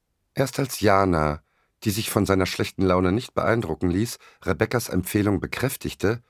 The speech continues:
fügte sich Sebastian der Planung.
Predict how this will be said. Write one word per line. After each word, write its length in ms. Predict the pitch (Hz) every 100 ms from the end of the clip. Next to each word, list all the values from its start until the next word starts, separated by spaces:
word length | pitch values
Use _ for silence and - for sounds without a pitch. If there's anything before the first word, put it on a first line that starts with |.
| _ _ _
fügte 520 | - - 117 110 - 82
sich 220 | 80 -
Sebastian 580 | 78 71 69 - 73 71
der 100 | 71
Planung. 560 | 82 71 69 64 62